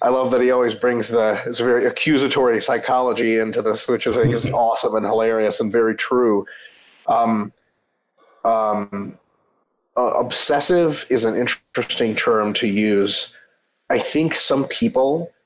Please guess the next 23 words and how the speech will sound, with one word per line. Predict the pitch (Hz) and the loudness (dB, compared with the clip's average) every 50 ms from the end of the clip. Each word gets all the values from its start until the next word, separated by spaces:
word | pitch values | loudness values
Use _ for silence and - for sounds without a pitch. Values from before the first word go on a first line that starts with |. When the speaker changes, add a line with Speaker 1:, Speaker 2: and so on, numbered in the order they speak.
| _ _ _ _ _ _ _ | _ _ _ _ _ _ _
Speaker 1:
need | - 113 113 117 120 120 123 131 135 131 127 - - - | 0 2 2 4 4 4 4 4 4 2 0 -2 -2 -2
exercise | 127 123 - - 156 143 - - 156 147 151 156 170 180 185 185 - - - - - _ _ _ _ _ 156 - - - - - - - | -2 -2 -2 -2 -2 0 0 0 2 2 2 2 2 2 0 0 -2 -6 -10 -12 -16 _ _ _ _ _ -10 -8 -8 -10 -10 -16 -18 -18
for | - - 139 123 117 | -6 0 2 2 2
a | 113 | 2
sort | - - 147 139 123 | 0 0 0 2 2
of | 120 117 - | 0 0 -2
catharsis, | - - 117 - - 110 101 104 110 101 - - 95 - - - - - - - _ _ | -4 -4 -4 -2 0 0 0 0 0 -2 -2 -2 -4 -4 -4 -10 -12 -12 -14 -18 _ _
like, | - 101 98 98 98 98 - - - - - - - - _ _ - - | -2 0 2 2 0 0 -2 -10 -16 -20 -20 -20 -20 -20 _ _ -6 -2
they | 131 127 131 127 | 0 0 2 2
need | 117 117 120 123 | 2 2 2 2
it | 143 147 147 - | 2 0 0 -2
to | - - | -4 -4
sublimate | - - - - - 127 123 - 131 117 107 107 101 98 92 - - - | -2 -2 0 0 0 0 2 2 0 2 2 2 0 0 -2 -4 -4 -2
other | - 127 120 113 98 | -2 0 2 0 0
shit. | - - - - 127 110 - - - - - - 156 | 0 -2 0 0 0 0 0 -2 -8 -10 -8 -8 -2
<laughs> | - 180 170 165 - - - - - _ _ _ - | 0 0 0 0 -2 -8 -16 -20 -20 _ _ _ -2
And | 123 120 | 0 0
it, | 113 - - 113 107 | 2 2 2 0 2
it, | - 101 98 90 127 131 - | 0 0 0 0 -2 0 0
it's | 123 113 - 120 | -2 -2 -2 -2
gotta | 107 131 127 123 139 135 120 | 0 0 0 2 0 0 0
go | 107 127 120 110 | 2 0 0 2
somewhere. | - - - - 113 104 104 98 92 90 87 87 85 - - | 0 0 0 0 -2 0 0 0 2 2 0 0 -2 -4 -8